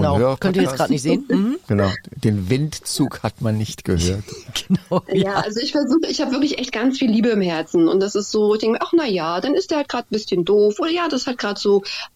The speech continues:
Speaker 3: ihr oder sein Bedürfnis, na ja. Und dann bin ich ja immer sehr dankbar, wenn ich dann auch mal ein bisschen verpeilt oder doof sein kann und mein Leben ist schon schwierig zu organisieren, da hab ich, da struggle ich doll. Aber,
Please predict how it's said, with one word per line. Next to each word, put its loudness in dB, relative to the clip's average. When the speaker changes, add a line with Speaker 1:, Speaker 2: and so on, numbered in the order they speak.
Speaker 3:
ihr 0
oder 2
sein 0
Bedürfnis, 2
na 2
ja. 0
Und 2
dann 0
bin 2
ich 0
ja 0
immer 0
sehr -2
dankbar, -2
wenn 0
ich -2
dann -2
auch -2
mal 0
ein 4
bisschen 0
verpeilt -4
oder 0
doof 0
sein -4
kann 0
und 2
mein 0
Leben 2
ist 0
schon 0
schwierig -2
zu -2
organisieren, 0
da 0
hab 0
ich, -4
da -2
struggle -2
ich -4
doll. 0
Aber, -2